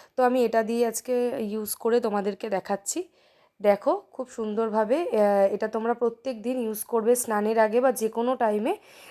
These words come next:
দেখবে সানট্যান থেকেও তোমরা অনেক উপকার, আহ, পাবে, আর তোমাদের স্কিন কিন্তু খুব গ্লো করবে। আর হাত, হাত তো আমাদের প্রত্যেকের মানে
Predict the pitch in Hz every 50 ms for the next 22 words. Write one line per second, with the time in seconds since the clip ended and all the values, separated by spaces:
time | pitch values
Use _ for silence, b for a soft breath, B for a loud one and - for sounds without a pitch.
0 | B - 202 226 220 196 196 254 269 262 - 233 208 202 202 196 185 233 233 262
1 | 311 359 339 285 247 220 214 226 220 214 220 226 233 226 240 226 220 226 233 233
2 | 220 208 202 220 226 - 214 214 - 214 214 - 220 220 214 220 - - 196 -
3 | 208 202 190 220 294 392 B B B B B B B B - 202 196 190 190 190
4 | 185 185 185 - 202 196 202 196 202 214 208 - - 220 214 202 202 190 220 214
5 | 226 311 - - 302 220 180 196 196 190 185 185 - 185 180 170 185 185 190 220
6 | 240 208 202 214 220 226 226 - - - 190 208 208 208 - - 247 233 220 220
7 | 214 208 226 226 220 - - 220 214 - _ _ _ - 233 226 - 233 233 226
8 | 220 214 214 214